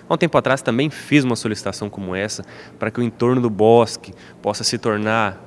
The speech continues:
como era o entorno da Arena Pantanal, um espaço bem iluminado, calçado, o pessoal andar de patins, bike,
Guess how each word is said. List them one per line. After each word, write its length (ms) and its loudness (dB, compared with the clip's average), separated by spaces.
como 260 2
era 360 6
o 80 -2
entorno 280 0
da 120 2
Arena 240 2
Pantanal, 720 -2
um 80 -4
espaço 400 -4
bem 160 -2
iluminado, 520 -4
calçado, 640 -6
o 20 -20
pessoal 300 -4
andar 120 0
de 80 -8
patins, 640 -4
bike, 720 -4